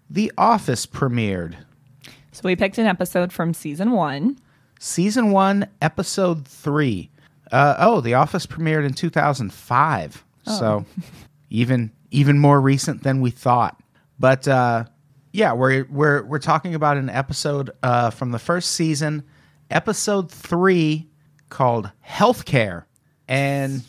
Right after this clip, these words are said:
Speaker 1: it's interesting. I've talked about The Office on another podcast, and it was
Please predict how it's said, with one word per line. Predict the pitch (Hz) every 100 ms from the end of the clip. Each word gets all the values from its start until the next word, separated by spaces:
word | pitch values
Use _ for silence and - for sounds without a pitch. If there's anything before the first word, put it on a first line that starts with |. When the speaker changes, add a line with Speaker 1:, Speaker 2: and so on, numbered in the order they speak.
| - - - _ _ _
Speaker 1:
it's | - -
interesting. | 226 254 220 143 - 123 101
I've | 107
talked | - 160 160
about | 170 165
The | 156 139
Office | 127 143 - 131 - -
on | 131 131 131 127
another | 135 139 156 143
podcast, | 123 101 101 113 101 98 -
and | 110
it | -
was | 117 -